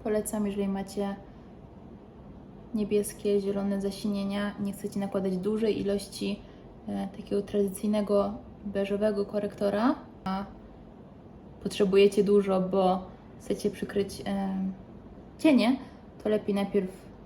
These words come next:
podziałać z kamuflażem, też w niedużej ilości. Oczywiście tutaj tak dotykam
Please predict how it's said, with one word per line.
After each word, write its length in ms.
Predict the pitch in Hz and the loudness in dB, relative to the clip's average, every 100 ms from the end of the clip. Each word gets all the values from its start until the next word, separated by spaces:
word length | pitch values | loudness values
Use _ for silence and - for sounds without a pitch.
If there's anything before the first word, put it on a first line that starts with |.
| - - | -20 -6
podziałać 440 | 214 208 202 190 - | 0 4 4 4 -4
z 100 | - | -2
kamuflażem, 1000 | 233 254 269 240 226 233 233 247 254 - - | 4 4 6 6 6 4 6 6 4 0 -2
też 180 | 349 254 | 2 4
w 20 | |
niedużej 320 | 220 196 196 | 4 4 2
ilości. 360 | 196 196 190 208 | 2 0 -2 -4
Oczywiście 380 | 196 190 - 202 | -2 -4 -2 0
tutaj 240 | 196 202 - - - - - - - - - - - - | 0 -2 -4 -18 -18 -18 -18 -18 -20 -18 -18 -18 -18 -12
tak 140 | 196 196 | -8 -6
dotykam 520 | 196 202 208 214 | -2 0 2 2